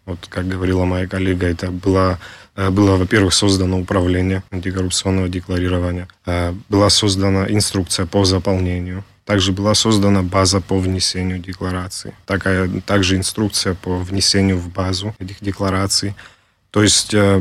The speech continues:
Министерство по налогам и сборам, э, сделало такой большой шаг на пути реализации этого закона,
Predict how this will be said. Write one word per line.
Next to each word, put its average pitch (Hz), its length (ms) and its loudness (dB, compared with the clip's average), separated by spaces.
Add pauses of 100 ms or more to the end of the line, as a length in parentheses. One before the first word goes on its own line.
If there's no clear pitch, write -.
(120)
Министерство 110 600 4
по 101 120 6
налогам 110 360 6
и 104 40 4
сборам, 117 520 6
э, 101 220 2
сделало 104 300 4
такой 101 180 2
большой 98 380 2
шаг 95 260 0
на 92 140 -4
пути 98 280 -6
реализации 95 720 2
этого 95 240 0
закона, 117 640 4